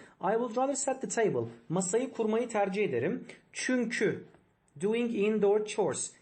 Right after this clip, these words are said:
içeride yapılan işleri ter-, tercih ettiğini söylüyor.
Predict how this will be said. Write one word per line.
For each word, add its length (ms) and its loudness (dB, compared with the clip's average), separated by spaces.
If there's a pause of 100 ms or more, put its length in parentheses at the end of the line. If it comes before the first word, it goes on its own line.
(140)
içeride 460 0
yapılan 380 0
işleri 440 0
ter-, 320 -2
tercih 360 -4
ettiğini 280 -6
söylüyor. 460 -4